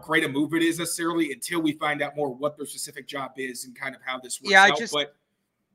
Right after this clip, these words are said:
Speaker 2: I, I just
Speaker 1: Mm-hmm.
Speaker 2: think you have a guy that, I mean, so he, he finished up with the Giants in twenty seventeen. He's out of the league for two years,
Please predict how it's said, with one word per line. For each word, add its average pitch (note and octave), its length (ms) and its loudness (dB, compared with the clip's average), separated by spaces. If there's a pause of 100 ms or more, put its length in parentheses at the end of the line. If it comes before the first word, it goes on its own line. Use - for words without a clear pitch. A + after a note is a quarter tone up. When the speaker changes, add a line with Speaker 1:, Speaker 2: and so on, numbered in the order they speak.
(120)
Speaker 2:
I, G3 140 8
I A3 120 12
just F3+ 160 -2
Speaker 1:
Mm-hmm. F#3+ 40 2
Speaker 2:
think G#3+ 180 0
you F3+ 120 2
have F#3+ 80 4
a D#3+ 80 0
guy D#3+ 260 10
that, D3+ 300 2
I D3 60 2
mean, D3 180 0
so D#3+ 160 -2
he, C#3+ 240 -6
he D3+ 160 -2
finished F3 320 0
up F3 80 4
with E3 100 -8
the C#3+ 60 -6
Giants C3 400 -2
in C3+ 80 -10
twenty C3+ 240 -8
seventeen. A#2 640 -4 (500)
He's E3 320 -2
out E3 200 8
of E3+ 40 -6
the F3+ 80 0
league D#3 260 4
for E3+ 140 -4
two D3+ 160 -6
years, A2 460 -8